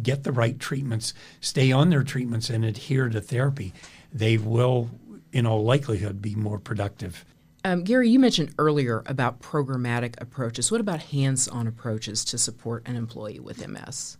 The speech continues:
Speaker 1: Mary, that's another very important area that, uh, uh, employees can take advantage of. Uh, health plans, for instance, have case managers that can work with people with chronic diseases, not only M S, but other chronic diseases.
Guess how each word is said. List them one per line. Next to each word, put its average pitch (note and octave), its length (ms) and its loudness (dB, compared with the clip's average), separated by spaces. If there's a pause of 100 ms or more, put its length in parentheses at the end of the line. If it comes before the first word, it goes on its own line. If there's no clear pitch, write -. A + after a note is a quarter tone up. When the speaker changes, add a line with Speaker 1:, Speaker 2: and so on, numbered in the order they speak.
(120)
Speaker 1:
Mary, E3+ 260 -2
that's D#3+ 200 -4
another B2+ 260 4
very A#2 340 2
important G#2+ 580 -4 (120)
area A2 380 2
that, F#2 240 -4 (180)
uh, G2+ 40 -4 (360)
uh, G#2+ 320 -6
employees G#2 600 -2
can G2 200 -8
take G#2+ 200 -6
advantage G2 560 -8
of. F2+ 300 -6 (520)
Uh, G#2 360 0 (220)
health C#3+ 220 2
plans, A2 280 0
for G#2 120 -6
instance, G2+ 340 -6
have G2+ 200 -8
case A#2 320 -2
managers G#2 560 -2
that C3 180 -14
can G#2+ 200 -6
work G2+ 240 -6
with G#2+ 160 -10
people A2+ 260 -8
with G2+ 180 -10
chronic G#2 380 -6
diseases, G2 640 -8 (320)
not F3 160 4
only C3 280 6
M G#2 160 2
S, G2+ 160 -2
but - 160 -8
other G2+ 280 -2
chronic F#2+ 420 -6
diseases. F2+ 560 -8